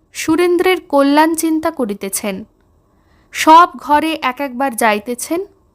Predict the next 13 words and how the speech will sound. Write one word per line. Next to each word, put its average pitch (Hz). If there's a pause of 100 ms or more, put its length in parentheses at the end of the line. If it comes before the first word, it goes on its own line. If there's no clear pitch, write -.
(200)
আর 247
মৃদু 262
মৃদু 320
নামোচ্চারণ 269
করিতেছেন। 208 (920)
কিছু 311
অসম্পূর্ণ 339
রাখিবেন 240
না, 208 (560)
তাই 262
দাঁড়াইয়া 269
দাঁড়াইয়াই 330
বলিতেছেন, 226